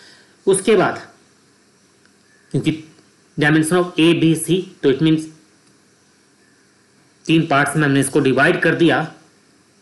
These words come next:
पहले part में dimension of A, Second में dimension of B and the third dimension of C। अब dimension of A, आप equation पे गौर कीजिए, it means आप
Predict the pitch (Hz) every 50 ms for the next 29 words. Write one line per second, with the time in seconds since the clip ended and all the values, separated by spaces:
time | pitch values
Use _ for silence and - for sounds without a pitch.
0 | _ - 131 151 175 170 170 160 160 170 165 175 170 156 143 135 131 139 143 131
1 | - 165 165 151 - - - 160 160 180 190 180 151 123 - - _ _ _ -
2 | - - 151 - - 160 156 156 156 139 131 123 131 131 120 - 151 139 123 113
3 | 135 160 180 190 180 - - - 143 143 139 127 123 - - - 135 151 202 220
4 | 220 - - 139 131 123 123 113 110 107 127 120 110 - - - 127 113 107 107
5 | - _ _ _ _ _ _ _ _ _ _ _ _ _ _ _ _ _ _ _
6 | _ - _ - - - - - _ _ _ - - 165 147 160 165 175 185 180
7 | - - 220 202 - - - - - 175 151 123 - - - - _ _ _ _
8 | _ - 135 127 127 139 127 131 156 139 - 175 170 - 165 - 135 156 165 -
9 | 175 165 143 143 131 147 160 - - - _ _ _ _ _ _ _ _ _ _
10 | _ _ _ _ _ _ _ - - 135 139 165 156 156 160 156 - - - 131
11 | - - - -